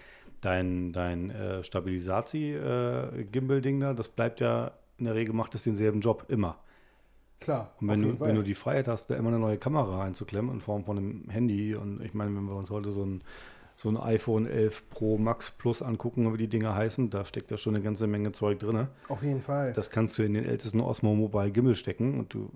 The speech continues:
Speaker 1: erzielst wahrscheinlich grandiose Ergebnisse.
Speaker 2: Ja, also für, für, für, ich sag mal, <clears throat> ja, für aktuelle Handymodelle und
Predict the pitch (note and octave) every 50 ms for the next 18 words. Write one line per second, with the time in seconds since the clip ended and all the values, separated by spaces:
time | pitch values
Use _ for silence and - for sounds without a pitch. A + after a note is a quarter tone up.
0 | A2+ - - - - A2 G2+ - - A2 - - G#2 G2+ G2+ G2 - G#2 G2+ G#2
1 | G#2 G#2+ G#2+ G#2+ G#2 A2 - - F#2+ - - - - - - - - - - C#3
2 | C#3 C3+ B2+ B2 A#2+ A#2+ A#2+ B2 C3+ C3 B2 B2 - - C#3+ C#3 B2+ C3+ - C#3
3 | C3+ C3 B2+ - - C#3 C3 B2 B2 A#2+ - - C#3+ C#3 C#3 C3 - - - A#2+
4 | A#2 A#3 A#3 - - - - - - - - - C#3 A2 - - - _ _ _
5 | - - A2 G#2+ A2+ A2+ G#2+ - - B2 A2+ A2+ A2+ A2 - - - - - -
6 | _ - - _ D3 C#3+ - - - D#3+ D3 D#3+ E3 D#3+ D#3 D3 C#3+ C#3+ - C3+
7 | D3+ F3 F#3 F#3 F3+ E3+ D#3+ E3 E3 E3 D#3+ E3 D#3+ D#3+ D#3+ - - B2+ B2+ B2+